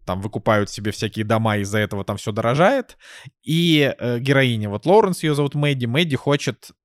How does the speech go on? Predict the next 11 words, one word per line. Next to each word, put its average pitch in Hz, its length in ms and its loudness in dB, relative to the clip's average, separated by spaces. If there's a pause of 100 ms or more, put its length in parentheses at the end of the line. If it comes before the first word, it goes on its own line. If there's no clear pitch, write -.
эм, 107 460 -4 (640)
в - 20 -10
общем, 123 160 -2
ей 147 200 4
нужно 135 640 2 (340)
как-то - 440 2
что-то 147 280 2
выкупить 139 480 0
свой 139 240 2
дом. 170 440 4 (200)
Да, 127 380 2